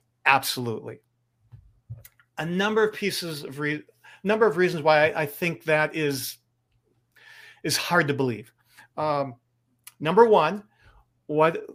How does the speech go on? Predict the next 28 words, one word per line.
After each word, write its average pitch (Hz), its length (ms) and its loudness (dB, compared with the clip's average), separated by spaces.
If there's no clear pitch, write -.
what 165 180 -4
do 180 60 -4
the 165 80 -4
Gospels 160 520 0
say 160 240 0
that 143 200 0
Pilate 151 360 0
did 143 180 -2
before 135 300 -2
releasing 131 400 -2
the 127 80 -4
body? 117 460 -2
He 160 100 -8
said 151 640 -2
they, 139 420 -4
they 139 160 -8
thrust - 520 -4
a 139 60 -4
spear 175 840 -2
into 190 320 0
his - 160 2
side 135 560 2
from 156 180 -6
which 147 240 -2
blood 147 260 -2
and 147 160 -4
water 135 300 -2
flowed 120 500 -4